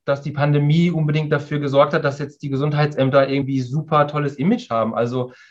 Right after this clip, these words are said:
sie haben eher nach wie vor auch die, die Rolle übernommen, die man eben schon von ihnen kennt. Also so als Meldekontrollstelle, Instanz und irgendwie so in, in die Richtung. Und auch da haben wir es eigentlich, finde ich, haben es die Gesundheitsämter verpasst und auch nicht gut gemacht,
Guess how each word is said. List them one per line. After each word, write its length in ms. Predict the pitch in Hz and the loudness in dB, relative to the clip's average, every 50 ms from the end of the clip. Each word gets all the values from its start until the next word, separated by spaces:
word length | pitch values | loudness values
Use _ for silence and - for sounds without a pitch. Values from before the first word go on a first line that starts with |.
| _ _ | _ _
sie 160 | _ - 147 147 | _ -4 -2 -2
haben 160 | 151 156 147 | -2 -2 -2
eher 260 | 143 160 175 180 175 | 0 2 2 2 2
nach 240 | 170 165 160 156 - | 2 0 -2 -2 -6
wie 60 | 170 | -10
vor 260 | 139 - 160 170 180 | -8 -4 -4 -2 -2
auch 180 | 165 165 156 - | -2 -4 -6 -8
die, 380 | - 160 151 151 151 151 147 - - - _ _ _ - - | -10 -6 -4 -4 -4 -4 -6 -12 -20 -20 _ _ _ -8 -4
die 40 | |
Rolle 480 | 151 147 143 151 156 160 160 151 156 156 147 - - - | 0 2 4 6 8 6 6 6 2 -4 -10 -14 -12 -8
übernommen, 480 | 165 143 151 143 147 151 156 165 165 | -2 0 0 2 2 2 0 0 0
die 80 | 156 160 | -2 0
man 160 | 151 151 151 | -2 -2 -2
eben 140 | 147 147 151 | -2 -6 -6
schon 220 | 147 - 156 143 | -6 -8 -8 -6
von 120 | 143 151 147 | -6 -6 -6
ihnen 180 | 139 139 143 | -6 -6 -6
kennt. 440 | - - 170 170 165 147 127 - - - | -2 0 2 2 4 2 0 -2 -4 -4
Also 240 | - 113 117 127 127 | -4 -2 -2 -2 -2
so 240 | 117 131 131 127 - | -2 0 -2 0 0
als 320 | 120 127 123 123 - - | 0 0 0 -2 -6 -6
Meldekontrollstelle, 1120 | 143 131 139 160 170 165 165 156 - 156 147 147 - 151 143 147 151 147 - - 147 147 143 | -4 0 2 2 2 2 0 -2 -2 -4 -6 -4 -4 -2 -2 0 -2 -2 -4 -4 -4 -2 -2
Instanz 600 | 135 135 131 - - 135 135 143 139 139 135 - | -4 -6 -6 -4 -2 0 0 0 -2 -4 -8 -8
und 240 | - 127 127 131 | -8 -6 -6 -4
irgendwie 380 | 131 131 135 135 127 127 131 127 | -4 -2 -2 -2 0 0 0 0
so 220 | 123 131 135 139 | 0 0 0 0
in, 140 | 135 135 139 | -2 -4 -6
in 120 | - 131 135 | -4 -4 -4
die 140 | 143 147 | -2 -2
Richtung. 560 | 147 147 151 151 - - 151 147 147 147 147 - _ _ _ _ - _ | -2 -4 -4 -6 -6 -4 -2 -2 -2 -4 -6 -10 _ _ _ _ -20 _
Und 140 | - 147 151 | -8 -6 -4
auch 140 | 135 135 135 | -4 -2 0
da 120 | - 143 | 0 2
haben 160 | 147 175 185 175 | 2 4 2 2
wir 60 | 165 | 2
es 100 | 160 - | 0 0
eigentlich, 560 | - 135 147 156 151 147 147 147 147 175 151 131 | 0 0 0 0 -2 -4 -6 -6 -8 -12 -14 -8
finde 260 | - 160 156 151 151 | -6 -4 -2 -2 -2
ich, 320 | 151 147 147 147 - - - | -2 -2 -2 -4 -8 -12 -8
haben 140 | 131 127 143 | -4 -4 -4
es 80 | 143 - | -2 -2
die 80 | 156 | -4
Gesundheitsämter 640 | 139 139 139 156 151 156 147 147 - 139 143 143 139 | -4 -2 0 0 2 2 0 0 -2 -2 0 0 0
verpasst 500 | 135 147 139 - - 143 156 175 175 175 | 0 -2 -4 -2 0 0 0 0 -2 -6
und 100 | 170 160 | -4 -4
auch 120 | 139 135 | -2 -2
nicht 180 | 143 147 147 - | -4 -6 -8 -8
gut 200 | - 165 160 - | -8 -8 -6 -4
gemacht, 360 | 165 156 156 151 147 147 - | -2 0 2 2 0 -2 -6